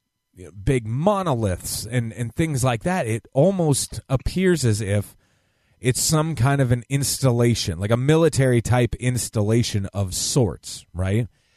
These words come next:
Um, and what a perfect place to put it, obviously, out of, out of our sight, correct? So I know years ago, there was a program or some shit like that. It was very similar to, like, Google Earth, but it was Google Moon.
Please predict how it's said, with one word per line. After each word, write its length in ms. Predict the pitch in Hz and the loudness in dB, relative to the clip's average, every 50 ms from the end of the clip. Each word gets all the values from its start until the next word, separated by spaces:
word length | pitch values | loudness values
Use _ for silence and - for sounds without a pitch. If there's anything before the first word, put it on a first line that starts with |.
| _ _ _ _ _ - - | _ _ _ _ _ -6 -2
Um, 360 | 95 92 92 92 90 87 85 - - _ _ _ | 0 2 2 2 0 -2 -6 -12 -20 _ _ _
and 140 | - 135 139 | 0 2 4
what 120 | 143 156 135 | 4 4 4
a 60 | - | 4
perfect 400 | - - 170 160 - 160 131 - | 4 4 4 4 4 2 0 0
place 260 | 123 123 113 110 - | 2 0 0 2 0
to 100 | - 127 | -2 -2
put 280 | - - - 226 175 92 | 0 0 2 2 2 0
it, 120 | 73 - - | -2 -6 -6
obviously, 600 | 87 90 90 73 73 71 - - 69 58 50 - | -4 -4 -4 -4 -6 -10 -12 -12 -14 -14 -14 -10
out 220 | 69 90 104 107 | -6 -4 0 0
of, 180 | 107 101 90 87 - | 0 0 -2 -4 -8
out 160 | - 98 101 101 | -6 -4 -4 -2
of 160 | 98 90 - - _ - | -4 -6 -8 -8 _ 0
our 260 | 117 113 110 107 110 | 0 2 2 2 0
sight, 640 | 98 - - - 185 156 127 104 - - - - - _ _ _ _ _ _ _ | 0 0 0 -2 -2 -4 -4 -8 -10 -12 -14 -14 -14 _ _ _ _ _ _ _
correct? 480 | - 113 110 117 135 165 170 - - - - _ _ _ _ _ _ | -2 0 2 2 2 0 -2 -4 -8 -16 -18 _ _ _ _ _ _
So 340 | - - - 165 139 123 113 90 - - _ _ _ _ _ _ _ _ _ _ _ _ _ _ _ _ _ _ _ _ _ _ - | -8 -2 0 2 2 2 0 -2 -8 -14 _ _ _ _ _ _ _ _ _ _ _ _ _ _ _ _ _ _ _ _ _ _ -2
I 100 | 143 160 | -2 0
know 320 | 165 170 151 139 135 - - | 4 4 4 4 4 2 -4
years 920 | _ 52 71 92 95 104 120 139 151 156 151 156 151 139 - - - - - _ - | _ -20 -18 -10 -2 2 4 4 6 6 6 4 4 2 2 -2 -4 -6 -6 _ -2
ago, 360 | 127 110 104 87 73 69 69 - _ _ _ _ _ _ _ _ _ _ _ _ - - _ | 0 0 0 0 -2 -4 -8 -12 _ _ _ _ _ _ _ _ _ _ _ _ -20 -16 _
there 140 | 90 110 113 | 0 4 4
was 120 | 110 104 95 | 4 4 2
a 80 | 92 | 0
program 720 | - - - 123 120 123 123 110 113 113 113 110 107 107 101 | -4 -2 0 2 4 4 4 2 0 -2 -2 -2 -2 -2 -4
or 80 | 90 | -4
some 280 | - - - 110 101 95 | -4 -4 -2 -2 -2 -2
shit 460 | - - - - - - 98 - - | -4 -8 -10 -8 -6 -6 -6 -6 -6
like 220 | 78 85 80 76 - | -8 -10 -10 -8 -8
that. 200 | 80 78 - - | -8 -8 -2 0
It 100 | 123 156 | 0 2
was 160 | 151 131 110 | 2 0 0
very 220 | 135 180 175 170 143 | 0 2 2 2 2
similar 420 | - - 135 123 117 110 107 101 | 2 0 0 2 2 2 2 2
to, 60 | 95 95 | 2 0
like, 220 | 95 92 85 87 | -2 -2 -4 -2
Google 380 | 87 107 101 95 104 92 90 - | 0 2 2 2 2 0 0 -2
Earth, 320 | - 80 78 71 - - - | -4 -6 -6 -6 -8 -10 -8
but 140 | 78 87 87 | -6 -4 -4
it 100 | 73 - | -4 -6
was 120 | 85 85 | -8 -6
Google 340 | 85 95 95 95 87 92 90 | -2 0 0 2 2 0 0
Moon. 500 | 87 87 92 98 101 92 87 85 82 95 | -2 0 0 2 4 4 2 0 -2 -4